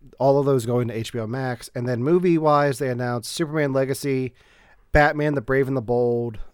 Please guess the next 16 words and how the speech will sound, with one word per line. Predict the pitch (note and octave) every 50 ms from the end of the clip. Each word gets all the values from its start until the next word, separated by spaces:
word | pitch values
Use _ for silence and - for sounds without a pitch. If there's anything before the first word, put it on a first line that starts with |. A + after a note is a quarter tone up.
| _ _
Swamp | - - - - C#3 C#3 C#3 C3+ B2
Thing, | - - C#3 C3 B2+ B2
which | A2+ -
is | -
gonna | - A#2+
be | A2+ A2+
a | A2 G#2 G2
horror | - B2 C3 B2+ B2 B2
movie, | B2 B2 B2 A#2 B2 B2 B2 A#2 A#2+ _ _ _ _ _ _ _ _ _ _ - - _ _
The | - B2+ C3+
Authority, | C3 A#2+ - - D3 D3+ D3+ C#3+ D3 C#3+ C#3+ C#3 C#3 C3+ C3+ A2+ A#2 B2+ -
and | - A#2+ A2+ A2+ G#2+
Supergirl | - - - D3 - D3 C3+ A2+ B2+ B2+ B2+ B2 A#2+ A2+
Woman | G#2+ A2 B2 A#2+ B2+ B2 A#2+
of | A2 - -
Tomorrow. | - G#2+ G#2+ G2 F2+ E2 F2+ F2 G#1+ G1+ -